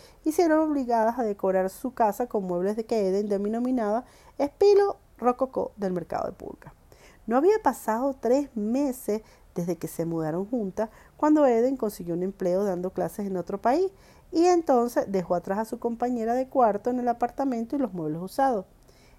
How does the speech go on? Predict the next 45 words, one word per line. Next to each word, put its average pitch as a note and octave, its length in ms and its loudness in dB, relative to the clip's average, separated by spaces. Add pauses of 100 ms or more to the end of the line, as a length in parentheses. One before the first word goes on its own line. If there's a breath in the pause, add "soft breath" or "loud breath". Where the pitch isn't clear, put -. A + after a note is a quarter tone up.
Esto D4 300 0
es D#4 40 4
lo C4 120 4
que F3 80 -4
decía D3+ 320 -4
la - 80 -6
carta. - 260 -20 (680 soft breath)
"Querida C4 360 4
Eden, - 260 -4 (140)
el A3 100 2
otro D#4 200 2
día E4+ 140 2
estaba B3+ 260 4
buscando A3 380 -2
la G#3+ 120 0
guía F3+ 160 -2
de F#3 80 -2
teléfono F#3+ 360 -4
de F#3 120 -4
Justo F#3 500 -10
y G3 120 -2
encontré F3+ 440 -2
la G3+ 80 0
dirección F3 400 -2
de E3 80 -8
tus - 160 -14
padres. B3+ 400 0 (1080 soft breath)
Quería C#4+ 260 6
decirte D#4 340 2
que A3 120 2
me G3 200 0
he F#3+ 40 -2
casado E3+ 680 0
y G#3 140 0
he G3 60 2
mudado G#3 440 0
a - 20 2
una G3 140 0
nueva F3 240 -2
casa F3 300 -4
con F3 180 -6
mi E3 100 -4
marido. F#3 400 -2 (180)
Hemos C4+ 260 0
equipado G3+ 680 0